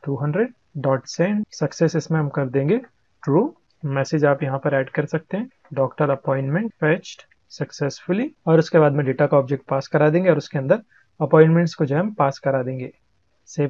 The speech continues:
कर लेते हैं इसको, हमारा controller जो है तैयार है। अब हम क्या करेंगे, एक new page create करेंगे। तो client के अंदर आप क्या करें, एसआरसी और यहाँ पर हमारे पास pages में doctor के लिए अलग से folder था,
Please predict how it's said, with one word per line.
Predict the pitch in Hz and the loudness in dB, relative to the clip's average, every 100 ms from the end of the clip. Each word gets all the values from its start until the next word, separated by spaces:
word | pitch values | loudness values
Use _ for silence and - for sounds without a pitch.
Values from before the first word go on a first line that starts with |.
| 151 | 0
कर | 156 | 0
लेते | 160 196 | 0 -2
हैं | |
इसको, | 196 - | -4 -2
हमारा | 147 143 | -2 -2
controller | 170 143 123 151 165 | -4 -6 0 2 4
जो | 147 143 | 2 -2
है | 202 | -2
तैयार | 147 117 123 147 | -4 -2 0 0
है। | 240 - _ _ _ _ _ _ | 0 -6 _ _ _ _ _ _
अब | 160 180 | 2 2
हम | 196 | 4
क्या | 190 | 2
करेंगे, | 143 131 170 | 2 0 0
एक | 185 | 0
new | 143 135 170 | -2 0 0
page | 185 156 170 | 0 0 -2
create | - 156 147 143 | -6 -2 -2 2
करेंगे। | 170 170 214 277 _ _ | 2 2 0 -2 _ _
तो | 139 131 | -6 -4
client | - 143 156 | 0 2 2
के | 160 | 0
अंदर | 156 151 | 0 2
आप | 139 - | 0 -2
क्या | 131 | -6
करें, | 135 156 - _ _ - | -4 -4 -6 _ _ -8
एसआरसी | 151 - 139 151 226 269 _ _ _ _ _ _ | -8 -4 -4 -2 -6 -6 _ _ _ _ _ _
और | 143 139 | 0 2
यहाँ | 139 139 | 2 -2
पर | 147 139 | -2 -2
हमारे | 135 143 | 0 0
पास | 156 - | -2 -4
pages | - 135 147 170 | -4 -2 -2 -2
में | 156 | -4
doctor | 131 - 147 | -4 -2 -2
के | 156 | 0
लिए | 156 170 | 0 0
अलग | 160 143 - | -4 -4 -4
से | 170 | -4
folder | 170 151 165 170 | 0 2 2 0
था, | 233 | -6